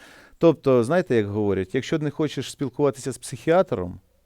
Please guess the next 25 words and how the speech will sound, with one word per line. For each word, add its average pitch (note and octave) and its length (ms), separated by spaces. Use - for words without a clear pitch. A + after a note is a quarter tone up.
то B2 400
спілкуйся C3+ 500
з, - 180
з, - 320
з C3 380
психологом. F2+ 720
Так, C#3 200
да? G#2 180
Е, A2 580
тому E3 500
ми F#3+ 160
думаємо, F3+ 380
що D3+ 340
краще D3+ 420
ми D3+ 180
будемо G#2+ 380
тими G#2+ 300
психологами, A2+ 840
які G2 220
вже G#2 200
знають, G2 500
як - 100
це - 160
робити. G2+ 520
І A#2 600